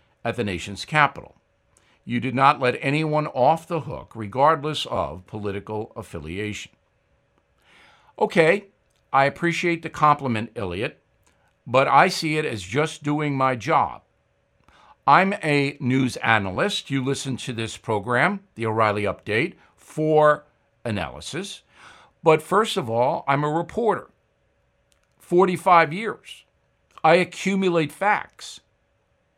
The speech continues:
And where those facts lead me, I tell you. My analysis is not ideologically based.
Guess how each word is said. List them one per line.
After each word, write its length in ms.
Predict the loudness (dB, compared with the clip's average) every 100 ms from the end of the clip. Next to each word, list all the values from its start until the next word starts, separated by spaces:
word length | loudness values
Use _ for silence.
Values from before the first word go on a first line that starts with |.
| _ _
And 220 | -2 0
where 220 | 2 2 2
those 260 | 0 -2
facts 420 | 2 4 4 0 -12
lead 680 | -10 -4 0 2 0 -2 -10 -14
me, 800 | -14 -14 -16 -14 -8 -6 -6 -12 _ _ _ _ _ _ _ _ _ _ 0
I 120 | 0
tell 260 | 0 -4 -4
you. 200 | -8 -16 _ _ _ _ _ _ _ -20 _ 0
My 180 | 4
analysis 640 | 4 6 8 6 2 -2 -4
is 180 | -6 -2
not 360 | 2 4 2
ideologically 1200 | 4 4 4 0 0 2 2 2 -6 -8 -8 -8 -12 -16 -6
based. 680 | -2 0 -2 -8 -10 -10 -18